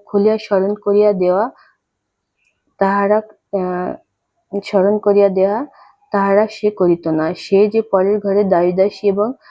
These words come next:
কর্তা গৃহিণীদের অনুগ্রহের উপর নির্ভর করিয়া বাস করিয়া, করিতেছে, এই সংস্কার তাহার মনে বদ্ধমূল হই-, হইতেছিল, কিন্তু এরূপ ভাবাটাও শাশুড়ির সহ্য হইল না।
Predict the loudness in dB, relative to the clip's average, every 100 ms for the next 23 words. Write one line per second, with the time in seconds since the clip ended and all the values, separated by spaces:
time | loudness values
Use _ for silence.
0 | _ -2 -2 0 0 0 -2 0 0 2
1 | 0 0 0 -2 -2 -2 0 0 0 0
2 | 0 0 0 0 0 2 2 0 -4 -4
3 | 0 0 0 _ _ _ _ _ 0 0
4 | 0 -2 -2 -2 2 0 -2 -4 -4 -4
5 | -2 -2 -2 -6 -4 -2 -2 -4 -6 -6
6 | -2 0 -2 -4 -2 -4 -2 0 -2 -6
7 | -6 -6 -6 -12 -6 -6 -6 -10 -20 _
8 | _ _ _ 0 0 2 0 0 2 2
9 | 2 0 -2 -2 2 0 0 -6 -6 -4
10 | -4 -4 -4 -4 -4 -4 -4 -2 -2 -4
11 | -8